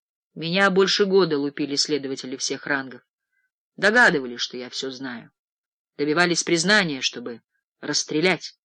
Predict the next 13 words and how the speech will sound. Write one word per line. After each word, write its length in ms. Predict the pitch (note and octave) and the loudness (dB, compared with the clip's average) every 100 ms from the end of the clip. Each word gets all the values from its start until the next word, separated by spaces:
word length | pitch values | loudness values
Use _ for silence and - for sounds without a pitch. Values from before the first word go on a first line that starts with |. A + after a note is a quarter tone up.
| _ _ _ _ _ | _ _ _ _ _
Ведь 160 | - A#2+ | -14 -8
Сталин 340 | - F#3 G#3 | 0 2 4
следил, 440 | F#3 F#3+ F#3 A#3+ C4 | 2 0 2 2 2
чтобы 400 | - D#3+ C#3+ C3+ | 0 -2 -2 -4
были 260 | C3+ D#3+ | -2 0
уничтожены 560 | E3+ D#3+ C#3+ - E3 D#3 | 0 -2 -4 -2 -2 -2
не 140 | D#3 | -4
только 260 | F3 A3 B3+ | -2 0 0
организаторы, 720 | A3 A3 A3 E3+ D3 - C3+ | 2 4 4 4 0 -2 -4
исполнители 680 | C#3+ - D#3+ E3 D3+ C#3+ C#3 | -2 -2 -4 -4 -6 -4 -4
и 80 | C3+ | -4
свидетели 640 | - D#3 E3+ D3 A#2+ A#2 | -4 -2 2 0 -2 -10
убийства, 580 | C3+ C3+ A#2 - - - | -8 -8 -8 -10 -12 -20